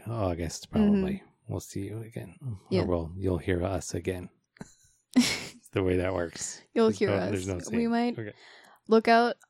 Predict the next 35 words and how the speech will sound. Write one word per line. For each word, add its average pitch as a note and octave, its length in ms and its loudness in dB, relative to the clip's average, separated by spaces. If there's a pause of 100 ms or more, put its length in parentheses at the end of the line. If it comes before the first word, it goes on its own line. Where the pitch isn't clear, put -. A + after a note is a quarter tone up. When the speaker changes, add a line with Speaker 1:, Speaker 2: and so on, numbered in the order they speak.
(120)
Speaker 2:
on G#3 240 2
our, G3+ 380 4
uh, G3 520 0 (220)
Facebook G#3+ 380 -2
page. C#4+ 480 0
We A#3+ 60 -8
might G3+ 240 -6
post - 420 -8 (400)
a - 40 -20
couple A3 260 -4
things A#3+ 420 -4
on G3 100 -2
our F#3+ 120 -2
Twitter G#3 440 -2 (380)
at G#3+ 100 -2
Ghibli G#3+ 300 0
Minute. G#3+ 400 4
Speaker 1:
Oh, - 80 -20
somebody G#2+ 460 0
might F#2+ 260 -2 (180)
post A2 300 -4
Speaker 2:
I - 20 0 (120)
Speaker 1:
something. A#3 120 0
Speaker 2:
might D#4 140 2
post A#3 260 0
a F#3 60 -2
couple C#3 160 6
Speaker 1:
Yeah. G#2+ 180 4
Speaker 2:
things. A3 380 -2 (1040)
Speaker 1:
From G2+ 160 -4
the F#2+ 80 -4
Ghibli G2+ 380 -2
Museum G2+ 440 -2
or G#2+ 80 -4
something? B2 460 -4